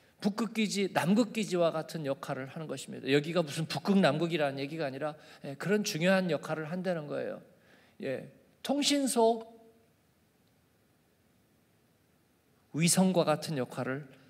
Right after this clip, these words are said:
하는 것입니다. 모든 것은 그렇게 주님의 나라는 연동되어 있습니다. 그러니까 당신이 무슨 저기 산 꼭대기에는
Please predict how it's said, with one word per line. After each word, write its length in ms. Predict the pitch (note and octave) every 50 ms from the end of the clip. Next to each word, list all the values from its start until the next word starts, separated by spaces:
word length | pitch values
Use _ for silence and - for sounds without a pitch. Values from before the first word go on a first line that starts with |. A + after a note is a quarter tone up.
| _ _ _ _ _ _ _
하는 200 | - F3 F3+ F#3
것입니다. 480 | E3+ D3+ C#3+ - - - - - - - - - _ _ - - C#3+
모든 360 | C#3+ E3+ F#3+ G#3 A#3 C#4 C4
것은 280 | B3+ A#3+ - C4 A#3+
그렇게 640 | G3+ G#3+ G#3 G3 G3+ G3+ G#3 F#3+ F3+ - - - - -
주님의 360 | - F3+ F#3+ G#3 G#3+ G#3+ G3
나라는 400 | E3+ D#3+ D#3+ D#3+ D#3+ E3+ E3+ D#3+
연동되어 800 | C#3 C3+ D3 C#3 D3+ D3 C#3+ C#3 C#3+ C#3+ C#3 C3 C3 C3+ B2+ C3+ - - - - - - _ _ _ _ _ _ -
있습니다. 560 | - C3+ - D3+ C#3+ C3 A#2+ - - D#2 - - - _ _ _ _ _ _ _ _ _ _ _ _ _
그러니까 680 | - G3+ G#3 A#3+ A#3 A#3 A3 A3+ G3+ F#3+ G3 A3 A3+ - - - - - - _ _ _ _ _ _ _ _ _ _ _
당신이 540 | - D#3 E3+ F3 E3 - F#3+ E3+ F3 E3+ E3 E3+ - - -
무슨 440 | - F#3 G3 - A#3 G#3+ G3+ F3+ -
저기 520 | - - - - - - - - A#3+ A3
산 220 | A3+ - - C4+ A3+
꼭대기에는 680 | C4+ B3+ B3+ - A#3+ A3+ G#3 F#3+ G3 G3 F#3+ G3 F#3+